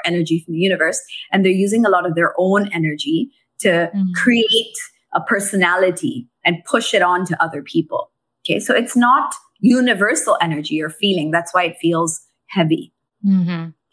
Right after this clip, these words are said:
Speaker 1: Okay. It's their own kind of need to impress you or need to kind of appear a certain way. It's coming from, it's driven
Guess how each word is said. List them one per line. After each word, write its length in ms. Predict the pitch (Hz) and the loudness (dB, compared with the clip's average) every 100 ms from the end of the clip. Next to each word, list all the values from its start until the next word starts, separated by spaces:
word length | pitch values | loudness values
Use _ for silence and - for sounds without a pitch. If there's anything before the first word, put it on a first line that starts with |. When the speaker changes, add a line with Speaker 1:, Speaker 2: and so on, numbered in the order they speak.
| - 170 | -10 -2
Speaker 1:
Okay. 400 | 147 180 240 - _ | 0 0 -2 -10 _
It's 480 | - 190 156 - - 170 | 0 0 0 -6 -8 -4
their 420 | 165 190 190 - - | 0 2 0 0 2
own 500 | 196 196 196 202 196 | 2 4 2 0 -2
kind 320 | - 175 170 | -4 -2 0
of 320 | 165 156 160 _ _ | 0 0 -4 _ _
need 580 | 180 202 220 226 233 - | 2 4 4 2 0 -2
to 420 | - 175 175 175 - | 0 2 4 2 0
impress 600 | 202 190 - 180 180 - | -2 -2 -2 -2 -4 -2
you 360 | 147 - - - _ _ | -2 -2 -6 -14 _ _
or 240 | - 185 185 | 0 2 2
need 560 | 185 208 220 226 220 | 2 2 0 -2 -4
to 100 | - 190 | -8 -6
kind 280 | - 175 | -4 -2
of 100 | 175 170 | -4 -4
appear 560 | 175 - - 240 226 202 | -8 -4 0 2 4 2
a 80 | |
certain 420 | 180 - 170 170 165 | 0 -4 -4 -2 0
way. 100 | 160 | 0
It's 180 | 160 | -2
coming 420 | - - 285 302 285 | -4 0 0 0 -2
from, 420 | 196 190 180 175 175 - | 0 2 0 -4 -10 -4
it's 200 | 226 190 | 2 2
driven 680 | 165 208 233 233 196 160 | 4 2 2 2 0 -2